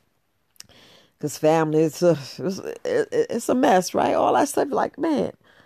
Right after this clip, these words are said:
am I really doing that? Am I, you know, you, you been thinking about, wait now.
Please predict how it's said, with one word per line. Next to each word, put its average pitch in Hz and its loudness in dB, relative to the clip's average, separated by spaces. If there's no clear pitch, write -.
am 294 -2
I 415 4
really 392 4
doing 427 4
that? - 2
Am 415 -4
I, 453 4
you 466 4
know, 403 2
you, 403 4
you 381 4
been 320 -6
thinking - 2
about, - 0
wait 466 4
now. 311 -4